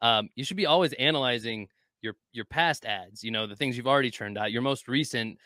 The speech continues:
uh, test group that you've put out. Um, and that should inform your next round of creation, not just go all willy-nilly about it. So I would say that's why it's difficult to speed up that process, is because it's always kind of a two-pronged approach of, of analyzing and creation,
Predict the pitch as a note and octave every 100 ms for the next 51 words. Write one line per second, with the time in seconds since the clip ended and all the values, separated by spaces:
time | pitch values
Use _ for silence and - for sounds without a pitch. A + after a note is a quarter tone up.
0 | _ G#2 G2+ G2 G2 - _ C3 A2 -
1 | - G2+ G2 - G2+ G#2 - G#2 G2+ G2+
2 | _ _ _ A#2 A2+ A2+ C3 D3+ D#3+ E3+
3 | D3+ C3+ D#3 D3+ C#3 C3 B2+ B2 B2+ F3+
4 | - B2 A#2 A2 - G#2+ D3+ G3+ G#2+ G#2
5 | A2+ B2 A#2 A2 A#2+ A2+ A2+ A#2+ G#2 C#3
6 | B2+ G2+ A2 G2+ - - _ - C#3+ -
7 | D3+ F3 D#3 E3 A3 E3+ C#3+ - A#2+ A#2+
8 | A#2 - - C3+ B2+ A2+ A2+ A#2 B2 -
9 | F#3 - - _ C3 C#3 D3+ C3+ D3 D3
10 | C#3+ - C3+ A2+ - C3 A#2+ B2 A#2 G#2+
11 | G2+ - A2 G2+ G2 G2+ G2 _ - G2+
12 | C3+ C3 A#2+ A#2 G#2+ A2 A2 G#2 - G2+
13 | G2 -